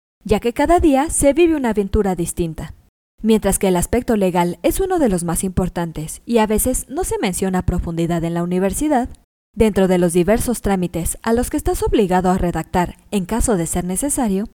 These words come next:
se encuentra la carta de consentimiento válidamente informado.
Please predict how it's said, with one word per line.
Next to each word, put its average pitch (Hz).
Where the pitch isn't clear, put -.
se -
encuentra 381
la 403
carta 247
de 208
consentimiento 180
válidamente 220
informado. 175